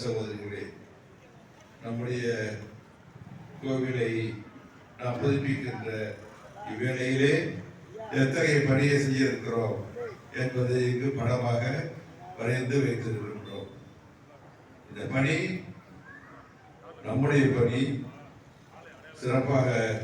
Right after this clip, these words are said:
நீங்கள் ஒவ்வொருவரும் கொடுக்கக்கூடிய உதவிகள் பேருதவிகள் வழியாக செய்யப்பட இருக்கின்றது. ஆகவே ஒவ்வொரு குடும்பத்தாருடைய பங்களிப்பும் செய்யப்படுகிறார்கள்.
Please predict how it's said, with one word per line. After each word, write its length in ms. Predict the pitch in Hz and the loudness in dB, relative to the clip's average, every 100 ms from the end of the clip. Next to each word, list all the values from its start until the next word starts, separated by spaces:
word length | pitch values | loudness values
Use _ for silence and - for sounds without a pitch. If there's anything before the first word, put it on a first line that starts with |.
| - - - - - | -6 -12 -20 -20 -8
நீங்கள் 240 | 131 131 131 | 0 2 6
ஒவ்வொருவரும் 540 | 135 139 151 147 147 | 6 8 6 6 4
கொடுக்கக்கூடிய 920 | 139 127 120 113 117 110 107 101 98 - - - - - 123 | 4 2 0 -4 -4 -2 -2 -4 -6 -12 -16 -20 -20 -10 0
உதவிகள் 840 | 127 147 139 135 135 - - - - - - - - - - | 6 8 8 8 6 4 0 -6 -12 -16 -18 -18 -20 -12 2
பேருதவிகள் 840 | 139 160 - 170 151 139 135 127 | 6 6 6 6 6 8 8 6
வழியாக 640 | 117 117 117 113 131 135 - - - - - | 6 4 4 2 2 0 -4 -10 -16 -20 -20
செய்யப்பட 480 | - 135 135 127 123 | -2 6 6 6 4
இருக்கின்றது. 600 | 113 107 110 107 107 92 92 98 - - - - - - | 2 0 -2 -2 -2 -2 -6 -10 -12 -16 -20 -20 -14 -2
ஆகவே 300 | 123 131 131 | 2 4 4
ஒவ்வொரு 960 | 123 135 - - 190 151 127 107 104 - - - - | 6 4 6 4 4 4 4 4 0 -4 -12 -18 -8
குடும்பத்தாருடைய 880 | 139 139 143 139 123 120 117 113 110 110 - - - - - - | 2 4 4 4 4 4 2 2 0 -2 -6 -12 -14 -16 -18 -12
பங்களிப்பும் 720 | 113 120 123 123 123 135 - - - - | -6 -2 0 0 2 2 2 -2 -8 -8
செய்யப்படுகிறார்கள். 920 | 120 107 107 107 101 101 98 - 98 | -6 -4 -4 -6 -8 -8 -8 -8 -10